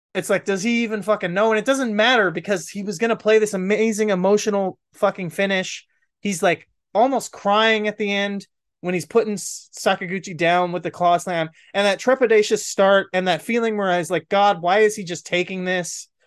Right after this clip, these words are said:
Why is he not fighting back? Why am I not seeing the fire?"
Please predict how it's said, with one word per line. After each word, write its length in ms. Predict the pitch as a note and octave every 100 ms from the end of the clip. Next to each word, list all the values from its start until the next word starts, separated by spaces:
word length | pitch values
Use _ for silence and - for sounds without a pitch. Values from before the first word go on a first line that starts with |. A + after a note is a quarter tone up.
| _ _
Why 200 | - F#3+
is 120 | G#3 G3
he 100 | G#3
not 360 | F#3+ F#3 -
fighting 340 | F#3 F#3+ F#3+ D#3
back? 340 | D#3+ F3 E3+
Why 140 | E3+
am 80 | F3+
I 80 | F#3
not 220 | F3+ D#3+
seeing 180 | G#3 F#3
the 100 | E3
fire?" 460 | - G#3 G#3+ E3+